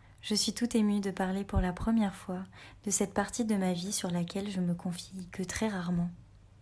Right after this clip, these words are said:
Mon expérience en tant que femme de militaire. Cette vie particulière, souvent incomprise ou du moins mal comprise, que nous menons en parallèle du reste du monde.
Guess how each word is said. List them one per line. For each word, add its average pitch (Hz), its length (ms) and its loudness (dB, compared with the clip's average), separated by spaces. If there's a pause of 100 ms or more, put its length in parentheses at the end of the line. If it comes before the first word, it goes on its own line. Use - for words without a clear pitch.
(1120)
Mon 196 140 4
expérience 185 720 2
en 180 60 0
tant 175 160 0
que 170 400 2 (260)
femme 190 460 0 (540)
de 175 80 0
militaire. 175 800 -2 (880)
Cette 185 300 -2
vie 196 160 0
particulière, 196 800 0 (320)
souvent 202 400 6
incomprise 208 680 6
ou 190 80 0
du 185 160 2
moins 190 420 2 (140)
mal 233 260 8
comprise, 196 560 -2 (460)
que 220 100 0
nous 214 140 6
menons 196 380 4 (280)
en 190 140 0
parallèle 180 580 0
du 175 140 -2
reste 185 340 -2
du 180 200 -2
monde. 175 340 0